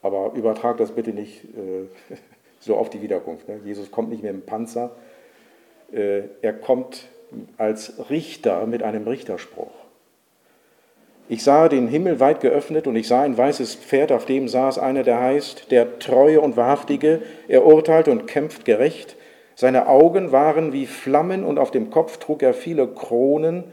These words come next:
Ein Name stand auf ihm geschrieben, den er, er selbst kennt. Sein Mantel war blutgetränkt und sein Name ist das Wort Gottes.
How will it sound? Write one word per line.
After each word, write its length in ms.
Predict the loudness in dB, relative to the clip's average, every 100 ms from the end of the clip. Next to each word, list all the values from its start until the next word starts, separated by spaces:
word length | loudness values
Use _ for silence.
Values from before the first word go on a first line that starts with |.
| -20 _ _ _ _
Ein 220 | 0 0
Name 360 | 2 2 0 -2
stand 300 | -2 0 2
auf 100 | 0
ihm 160 | -2 -4
geschrieben, 540 | -4 -4 -4 -4 -4
den 240 | -2 0
er, 320 | 2 0 -2 -4
er 180 | 0 0
selbst 420 | 2 0 -4 -4
kennt. 440 | 0 0 -2 -12 -20 _ _ _ _ _
Sein 240 | 2 2 4
Mantel 520 | 0 0 0 0 -2 -8 -20 -20 _ _ _
war 280 | -2 -2 0
blutgetränkt 1200 | -2 0 -2 -4 -8 -8 -2 0 0 -4 -8 -10
und 180 | -6 -2
sein 200 | 0 2
Name 320 | 0 0 0
ist 440 | -2 -4 -10 -18 -20 _ _ _ -2
das 220 | -2 2
Wort 220 | 0 2
Gottes. 580 | -2 -2 -4 -6 -14